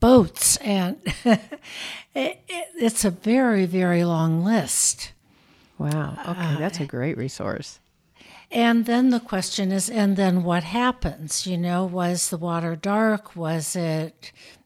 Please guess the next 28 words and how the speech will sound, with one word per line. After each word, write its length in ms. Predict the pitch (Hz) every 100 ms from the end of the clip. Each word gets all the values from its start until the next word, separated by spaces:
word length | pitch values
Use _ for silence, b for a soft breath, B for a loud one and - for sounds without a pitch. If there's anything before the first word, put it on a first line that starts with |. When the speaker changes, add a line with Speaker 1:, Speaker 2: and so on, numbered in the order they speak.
| -
Speaker 1:
you 140 | 180
know, 180 | 170 165
the 200 | 175 160
color 400 | - 196 180 175
of 160 | 165
the 100 | 165
Caribbean 680 | 151 190 175 180 175 160 156
Sea? 640 | 147 - 226 214 208 202 190
Was 400 | 180 160 160 -
it 280 | 156 165 - B B B B
a 80 | 175
wonderful, 800 | 160 180 214 208 185 - 190 175
refreshing 1120 | 165 151 - - 196 - 202 175 180 175 165 - -
experience? 1160 | 170 - - 190 190 190 185 185 180 - - B B B B
Or 240 | 190 165
was 320 | 160 160 160 180
it 80 |
something 680 | 156 - 175 - 160 143 170
else 500 | 180 190 202 - -
that 220 | - 160
was 500 | 160 156 147 151 - -
unwelcome? 840 | 202 202 190 185 180 - 196 202 220 B B B B B B B B _ _ -
So 360 | - 220 196
is 260 | 196 175 -
what 240 | 240 262
does 260 | 269 262 -
it 180 | 233 -
do 500 | 175 180 180 131